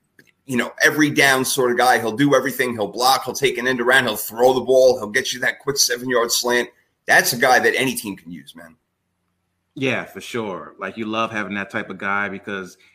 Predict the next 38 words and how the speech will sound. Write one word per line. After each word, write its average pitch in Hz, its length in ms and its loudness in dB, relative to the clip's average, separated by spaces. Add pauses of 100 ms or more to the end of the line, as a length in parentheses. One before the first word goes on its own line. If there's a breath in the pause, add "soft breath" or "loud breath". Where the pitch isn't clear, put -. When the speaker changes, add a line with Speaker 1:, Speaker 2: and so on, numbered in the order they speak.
(140 soft breath)
Speaker 2:
he's 147 160 -2
a 131 40 -8
guy 131 180 -2
who 127 60 -4
can 131 100 -6
get 120 140 -4
open 120 580 -4
no 113 120 -6
matter 113 280 -4
what's 110 160 -8
going 101 300 -10
on. 82 300 -14
If 95 240 -14
the 101 80 -16
play 120 280 -4
is 110 100 -8
off 113 220 -6
schedule, 113 880 -8 (200 soft breath)
you 110 80 -10
know, 98 100 -6
offensive 107 320 -4
li-, 113 120 -2
offensive 120 420 -4
lineman 117 260 -4
gets 110 120 -12
blown 117 340 -6
up, 98 220 -8
Jameis, 110 480 -10
Jameis 117 260 -6
Winston 117 300 -10
has 110 160 -8
to 113 80 -18
go 113 100 -8
outside 110 260 -6
the - 40 -20
pocket. 110 440 -6 (380)
Jarvis 131 340 -2
Landry 123 560 -6